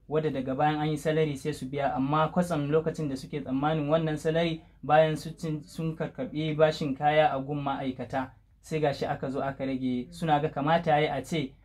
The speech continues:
daga wan-, wani wata mai kama wannan, wato wannan watan da muke ciki ya kamata ya fara aiki sai su san me ya kamata.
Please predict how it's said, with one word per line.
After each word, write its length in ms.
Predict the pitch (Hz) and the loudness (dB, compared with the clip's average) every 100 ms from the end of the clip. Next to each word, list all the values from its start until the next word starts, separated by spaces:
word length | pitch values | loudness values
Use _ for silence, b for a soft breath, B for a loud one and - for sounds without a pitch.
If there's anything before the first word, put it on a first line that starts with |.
| b | b
daga 200 | 139 135 | -6 0
wan-, 360 | 143 170 170 156 | 6 8 6 4
wani 280 | 147 170 170 | 4 4 4
wata 320 | 180 180 151 | 4 4 2
mai 120 | 135 131 | 2 -2
kama 360 | 156 151 135 | 0 0 0
wannan, 380 | 131 135 139 135 | 0 0 -2 -6
wato 320 | 131 131 131 131 | -4 -6 -2 2
wannan 300 | 170 180 156 | 6 6 4
watan 240 | 151 139 | 0 0
da 60 | 131 | 0
muke 260 | 151 139 | -2 -6
ciki 200 | - - | -12 -6
ya 80 | 151 | -6
kamata 360 | 147 135 139 135 | -4 -4 -4 -4
ya 60 | 123 | -2
fara 260 | 151 143 | 2 2
aiki 240 | 139 139 131 | 0 -4 -8
sai 160 | - | -8
su 100 | 143 | -8
san 180 | 135 139 | -6 -2
me 140 | 135 127 | 0 0
ya 40 | 127 | -2
kamata. 420 | 127 127 127 | -4 -4 -4